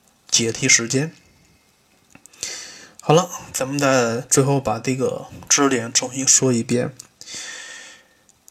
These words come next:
当函数在区间里面是单调函数的时候，要么单增，要么单减，那么最大值和最小值在端点处取，是吧？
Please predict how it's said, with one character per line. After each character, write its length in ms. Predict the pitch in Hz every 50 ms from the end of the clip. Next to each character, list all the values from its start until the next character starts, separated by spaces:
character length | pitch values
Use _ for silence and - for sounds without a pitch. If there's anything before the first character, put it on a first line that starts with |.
| _ _ - -
当 360 | - 185 208 214 220 220 - -
函 320 | - - - 127 139 170
数 320 | 175 - - 226 190 - - _ - - - - - _ - - - - _ _ _ _ _ _
在 440 | - - 175 262 147 127 127 - 151 - -
区 160 | - - 180
间 180 | 160 180 180 170
里 120 | - 113
面 160 | 113 117 123
是 140 | - - 135
单 360 | 131 - - 170 180 185 185
调 220 | 175 208 190 160 131
函 340 | - - - 127 131 127
数 140 | - - 165
的 60 | 143
时 180 | 135 - - -
候， 140 | 104 - - - - - - - - - - -
要 100 | - 170
么 160 | 165 147 131 131
单 180 | 147 139 143
增， 300 | 139 147 151 156 151 147 - -
要 140 | - 139 127
么 120 | 120 117
单 220 | 117 135 139 156
减， 300 | 147 - 107 - 143 151 - - _ _ _ - - - - - - - - _ _ _ _
那 140 | - 185 185
么 80 | 180 175
最 160 | 170 190 185
大 80 | 175
值 80 | 165 160
和 80 | 147 156 147 170
最 180 | 160 - - 175
小 180 | - 139 123 117
值 280 | 120 - 127 131 135 131 - - -
在 300 | - - 151 135 120 123 - _ _
端 260 | - 175 170 175 180 165
点 220 | - 117 110 135
处 220 | - - - 143
取， 400 | 131 - - - - - - - - - - -
是 100 | - -
吧？ 180 | 113 - -